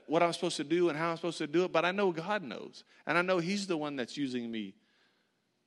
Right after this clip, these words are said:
So I, I don't have to have all the answers. I just have to be connected to the one who has all the answers and believe that he has the answers, so it's okay if I don't have them. Just, it's trust and it's belief.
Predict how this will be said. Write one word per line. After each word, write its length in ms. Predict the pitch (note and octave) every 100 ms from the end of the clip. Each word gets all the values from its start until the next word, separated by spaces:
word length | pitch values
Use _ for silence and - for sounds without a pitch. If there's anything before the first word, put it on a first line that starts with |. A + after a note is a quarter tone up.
| _ _ _
So 160 | -
I, 180 | E3+ D#3
I 40 | G3+
don't 140 | G#3
have 200 | F#3+ A3
to 100 | G#3
have 240 | E3+ F#3 D#3+
all 140 | D3+
the 140 | C#3+
answers. 400 | D3+ G3 G#3 D#3+
I 80 | D#3+
just 180 | F#3 F3
have 140 | F3
to 80 | D#3+
be 100 | D#3
connected 460 | D3+ D#3 E3 E3+ D3+
to 100 | D#3+
the 100 | D#3
one 200 | D#3 D#3
who 100 | D3+
has 320 | D#3+ A3 F3
all 80 | B2+
the 200 | B2+ B2+
answers 280 | C#3 D#3 D3+
and 160 | D3+
believe 280 | D#3 F#3+ F#3+
that 120 | D#3+
he 140 | D#3+ D#3+
has 280 | F#3+ G3+
the 200 | - B2+
answers, 400 | A2+ A#2 D#3 D3+
so 160 | D#3 D3
it's 120 | C#3
okay 340 | D#3 D3 G3 F#3
if 140 | -
I 100 | E3
don't 260 | E3+ G#3+ F#3
have 200 | - -
them. 120 | - _ _ _ _ _ _ _ _ _ _ _ _ _ _ _ _ _ _ _
Just, 300 | - - -
it's 220 | D#3 -
trust 500 | - A#3 A3+ F#2+ - -
and 140 | E3
it's 120 | F3
belief. 540 | - F3 A#3+ C4 A#2+